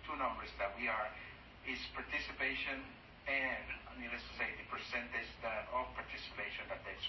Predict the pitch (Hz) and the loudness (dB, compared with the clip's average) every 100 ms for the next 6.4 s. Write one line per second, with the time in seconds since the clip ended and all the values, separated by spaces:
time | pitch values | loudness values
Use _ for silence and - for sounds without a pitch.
0 | - 98 - - - - - 123 123 - | 2 -2 -2 -8 -10 -6 -2 0 2 2
1 | - - - - - 131 120 - - - | 4 2 0 2 4 4 2 2 0 0
2 | 117 - 120 120 120 120 117 - - - | -2 -2 -2 -2 -2 -2 -2 -2 -10 -12
3 | - - 123 120 113 - 107 104 - - | -12 -4 0 4 4 2 -4 -6 -6 0
4 | 117 - - - 104 - - - - - | 4 4 2 -4 -4 -4 -6 -10 -12 -8
5 | 117 117 113 117 120 120 113 117 117 - | -6 -4 -4 -4 -2 -4 -2 -2 -2 -6
6 | - 120 - - | 0 2 2 0